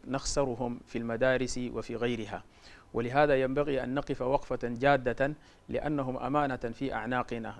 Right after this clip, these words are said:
لأنهم كالطين بين أيدينا، نشكلهم كيفما نريد،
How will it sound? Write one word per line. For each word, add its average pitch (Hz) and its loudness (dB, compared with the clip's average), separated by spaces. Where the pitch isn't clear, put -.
لأنهم 139 -2
كالطين 151 0
بين 135 0
أيدينا، 123 0
نشكلهم 143 -2
كيفما 117 -2
نريد، 120 0